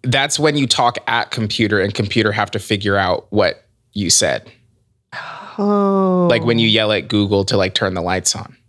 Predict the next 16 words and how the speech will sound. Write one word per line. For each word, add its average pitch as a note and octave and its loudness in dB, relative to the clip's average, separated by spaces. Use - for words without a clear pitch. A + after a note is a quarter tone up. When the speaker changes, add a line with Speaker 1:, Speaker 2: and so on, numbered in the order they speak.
Speaker 2:
Oh, B3+ 0
okay. - -6
Speaker 1:
So - 2
you A#2 4
just B2 0
have C3+ 0
it A#2+ 0
listen G#2+ 0
to - -6
more F2 -4
stuff - -4
is - -2
how F#2+ 0
you G2 -2
fix - -6
it. - -10